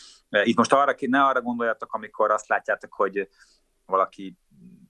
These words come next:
neki fut és a test tartol, és ilyen brutál manővereket csinál, hanem azt képzeljétek el, hogy egy, egy, egy átlag siklóernyős repülés úgy néz ki, hogy felszállsz valahol,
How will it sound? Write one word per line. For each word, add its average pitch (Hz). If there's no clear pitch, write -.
neki -
fut -
és 98
a -
test 98
tartol, 90
és -
ilyen 92
brutál 95
manővereket 92
csinál, 104
hanem 110
azt 104
képzeljétek 98
el, 101
hogy 98
egy, 90
egy, -
egy 87
átlag 113
siklóernyős 104
repülés 110
úgy 117
néz 104
ki, -
hogy 98
felszállsz 113
valahol, 123